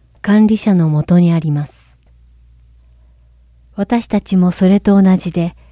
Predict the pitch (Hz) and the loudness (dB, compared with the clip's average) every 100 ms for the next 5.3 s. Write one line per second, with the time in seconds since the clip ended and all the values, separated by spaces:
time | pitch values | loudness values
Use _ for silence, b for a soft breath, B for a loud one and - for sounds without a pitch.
0 | _ _ _ _ - 226 202 185 - 233 | _ _ _ _ -4 0 0 -2 -4 -4
1 | 220 247 - 220 196 180 185 - 185 160 | -4 -4 -4 -6 -6 -6 -8 -4 -4 -2
2 | 147 147 _ _ _ _ _ _ _ _ | -6 -12 _ _ _ _ _ _ _ _
3 | - 196 202 214 214 180 160 175 190 - | -2 2 2 2 2 0 0 -4 -4 0
4 | 202 196 196 - 202 196 196 185 185 - | 2 2 0 -2 0 2 4 2 0 0
5 | 180 147 | 0 -2